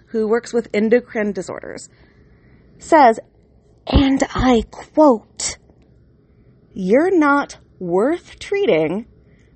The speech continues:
because you're not trying to get pregnant." Let that sink in. A doctor, someone whose whole thing is supposed to be do no harm, told me I wasn't worth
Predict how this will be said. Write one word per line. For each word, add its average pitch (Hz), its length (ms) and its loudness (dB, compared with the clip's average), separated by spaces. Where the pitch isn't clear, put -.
because 196 480 0
you're 269 180 0
not 208 240 -2
trying 208 300 -4
to 226 60 -8
get 262 180 -2
pregnant." 262 460 -4
Let - 140 -4
that 285 180 0
sink 277 240 0
in. 233 320 -4
A 247 100 4
doctor, 226 640 0
someone 277 520 4
whose 247 320 -2
whole 285 360 0
thing 269 280 0
is 208 80 0
supposed 220 240 -2
to 196 60 -8
be 208 140 -2
do 202 320 -4
no 226 240 2
harm, 208 560 -2
told 254 200 2
me 247 100 2
I 233 100 4
wasn't 226 320 2
worth 196 400 -4